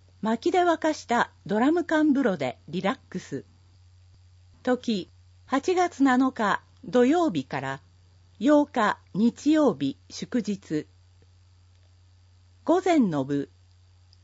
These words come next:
午前十時から午後三時三十分。午後の部、正午から午後三時三十分。対象、親子。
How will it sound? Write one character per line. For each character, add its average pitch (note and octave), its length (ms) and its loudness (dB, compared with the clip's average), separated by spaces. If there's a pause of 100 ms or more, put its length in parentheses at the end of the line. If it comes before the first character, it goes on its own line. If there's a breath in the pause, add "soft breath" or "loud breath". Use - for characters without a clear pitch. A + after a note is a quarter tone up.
(140)
午 E4+ 200 0
前 G3 300 0
十 D#4 260 2
時 F#3+ 160 -6
か C#3+ 160 -6
ら C#3 200 -6 (320)
午 D#4 200 2
後 - 320 0
三 F4 320 0
時 C#3 160 -4
三 A#3+ 320 0
十 A3 160 -4
分。 C3 340 -10 (1700)
午 D#4 180 2
後 D4+ 160 0
の D3 180 -2
部、 C#3 220 -6 (1040)
正 F4+ 380 0
午 A3 100 2
か D3+ 160 -6
ら D3 240 -4 (460)
午 D4+ 240 0
後 F3+ 260 -2 (100)
三 E4+ 360 -2
時 F#3+ 120 -6
三 A3+ 300 0
十 G3 160 -4
分。 - 400 -10 (1400)
対 C#4 240 0
象、 G#3 480 -4 (220)
親 C#4 260 0
子。 - 320 -12